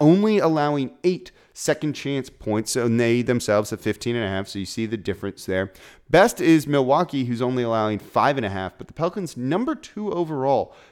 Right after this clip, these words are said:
That's gotta make you feel pretty good about this team.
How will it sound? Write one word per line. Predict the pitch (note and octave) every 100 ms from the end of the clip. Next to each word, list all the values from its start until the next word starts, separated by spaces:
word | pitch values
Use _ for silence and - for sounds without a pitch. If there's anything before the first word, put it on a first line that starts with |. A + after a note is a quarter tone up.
| _
That's | D3+ D#3+
gotta | - F#3
make | F#3+ D#3+ D#3+ D3+
you |
feel | C#3 B2 A#2+
pretty | - - C#3+ D#3+
good | D3+ C#3+ B2+ A2+ - - -
about | B2+ G2 F2 -
this | G2+ -
team. | - C#3 G2+ -